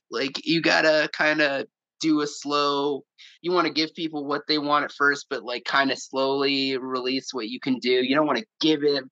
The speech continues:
everything up all at once kinda deal. So I, I've, you know,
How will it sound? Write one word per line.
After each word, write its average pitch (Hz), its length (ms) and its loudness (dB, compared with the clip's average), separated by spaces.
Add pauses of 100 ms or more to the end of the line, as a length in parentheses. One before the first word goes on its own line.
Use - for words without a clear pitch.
(100)
everything 131 440 -2
up 127 140 0
all 117 180 0
at 92 120 -10
once 120 240 -2
kinda 120 280 0
deal. 107 380 2 (540)
So 131 400 4
I, 127 600 0 (100)
I've, 120 180 -2 (880)
you 110 200 -8
know, - 40 -12